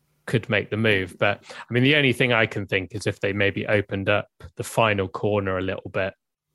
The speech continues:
um, so it wasn't quite so twisty tight, uh, at the end, and it was maybe a bit more of a, a quick right-hander that they could follow closely. But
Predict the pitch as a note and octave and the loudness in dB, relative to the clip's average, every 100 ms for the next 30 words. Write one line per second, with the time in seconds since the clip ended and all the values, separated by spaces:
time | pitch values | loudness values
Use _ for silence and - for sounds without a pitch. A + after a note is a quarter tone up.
0 | _ A2 F#2+ F#2+ - A2 G2+ G#2+ A2 G#2+ | _ -6 -4 -4 -2 0 0 0 0 -2
1 | - A2+ G2+ G2 - G#2+ G2 F#2+ G2 - | -2 0 2 0 -2 0 0 0 -4 -10
2 | _ _ _ _ _ _ - - A#2+ - | _ _ _ _ _ _ -6 -2 -2 -2
3 | G#2+ - - G#2 G2 - _ _ _ _ | -6 -4 0 2 2 -2 _ _ _ _
4 | _ _ _ A2 G2+ - C3 A#2 A2+ A2+ | _ _ _ -6 -4 -4 -4 0 2 4
5 | G#2 G2+ G2+ G2 G2 - G2+ G2 - A2 | 2 -2 -4 -4 -4 -2 -4 -4 0 0
6 | G#2 G2+ F#2+ - - G#2 G2+ G2 F#2+ G2 | 2 -2 0 -2 0 0 2 2 2 0
7 | G2 G2 _ _ _ _ _ _ - - | 0 -2 _ _ _ _ _ _ -10 -6
8 | - B2+ - A2+ G#2+ - A2+ A2 G#2 G#2 | -2 -2 -2 0 0 0 -2 0 0 0
9 | F#2+ G2 - A2+ G2+ G2 G#2+ F#2+ - _ | -2 -4 -8 -4 -2 -2 -4 -6 -12 _
10 | - A#2 G2+ G2 A2+ G#2+ - G2+ F#2 G#2 | 0 2 2 0 0 0 -2 -4 -2 -2
11 | G2 | -2